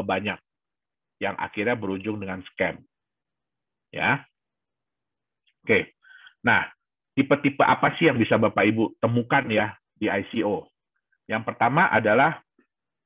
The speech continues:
I C O tuh dengan konsep yang benar. Jadi konsepnya itu benar dan berpotensi naik untuk jangka panjang. Jadi yang seperti saya bilang, Bitcoin sekalipun yang koin pertama, itu butuh waktu ya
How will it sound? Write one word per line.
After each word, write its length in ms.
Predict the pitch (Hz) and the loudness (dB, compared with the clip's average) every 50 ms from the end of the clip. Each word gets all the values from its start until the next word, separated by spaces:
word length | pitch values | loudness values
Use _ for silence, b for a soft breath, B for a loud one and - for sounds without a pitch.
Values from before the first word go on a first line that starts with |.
| _ _ _ | _ _ _
I 160 | - 127 139 139 - | -2 -2 -2 -2 -2
C 160 | 160 143 - | -6 -4 0
O 160 | - - 214 208 | 2 2 2 4
tuh 100 | - 254 | 2 0
dengan 400 | 220 170 143 127 127 127 131 131 | 0 0 0 0 0 -2 -2 -2
konsep 320 | - 131 123 - 180 180 - 143 | -2 -4 -4 -2 -4 -6 -4 -4
yang 180 | 127 120 120 113 | -6 -6 -4 -6
benar. 320 | 113 123 123 110 90 90 - - | -6 -4 -4 -4 -6 -8 -10 -12
Jadi 160 | 110 147 208 | -10 -10 -6
konsepnya 400 | - 196 175 - 170 160 202 202 | -4 -4 -4 -4 -4 -4 -2 -2
itu 80 | - | -2
benar 320 | 208 185 180 160 127 101 95 - _ _ _ _ _ _ _ _ _ _ _ _ _ _ _ _ _ _ | -2 -2 -2 -2 -2 -4 -6 -8 _ _ _ _ _ _ _ _ _ _ _ _ _ _ _ _ _ _
dan 160 | 113 117 120 | -6 -6 -4
berpotensi 640 | 123 127 117 113 123 120 - 123 113 113 - 165 151 | -4 -6 -2 0 0 0 2 2 0 0 0 -2 -2
naik 320 | 139 113 101 110 139 - - _ _ - | -2 -2 -2 -2 -4 -6 -10 _ _ -4
untuk 400 | 135 127 120 - 165 - - - | -2 -2 -2 -4 -6 -8 -6 -6
jangka 320 | 117 107 107 - 117 113 | -6 -6 -4 -6 -6 -4
panjang. 480 | - 110 113 113 110 113 107 90 - - _ _ _ _ _ _ _ _ _ _ _ _ _ - | -2 -4 -4 -4 -6 -6 -6 -6 -8 -12 _ _ _ _ _ _ _ _ _ _ _ _ _ -10
Jadi 100 | 87 104 127 | -6 -4 -2
yang 80 | 127 120 | -4 -4
seperti 240 | - - 117 113 - | -2 -4 -4 -2 0
saya 120 | 123 117 127 | -2 0 4
bilang, 400 | 143 156 143 127 113 110 98 92 | 4 4 4 4 2 -2 -8 -6
Bitcoin 640 | 101 120 117 - _ - 131 135 147 180 196 190 - | -6 -6 -6 -6 _ 2 4 4 4 4 2 -2 -6
sekalipun 640 | - - - 120 123 127 147 151 - 170 156 139 | -8 -4 -2 -2 0 0 0 -2 -2 -4 -4 -2
yang 160 | 127 117 120 - | -4 -6 -4 -4
koin 240 | 117 117 117 117 | -4 -4 -4 -4
pertama, 560 | 113 113 113 - 127 139 143 127 110 107 107 - _ _ _ _ _ _ _ _ - | -8 -12 -8 -6 -6 -4 -4 -4 -6 -6 -8 -10 _ _ _ _ _ _ _ _ -14
itu 160 | 117 - 160 | -6 -4 -4
butuh 400 | 143 113 113 113 - 123 117 107 | -2 -2 -2 -2 -2 0 0 0
waktu 320 | 107 104 - - - 143 139 - | 0 -2 -2 -6 -4 -4 -4 -4
ya 320 | - 98 101 90 95 101 | -4 -6 -6 -6 -6 -8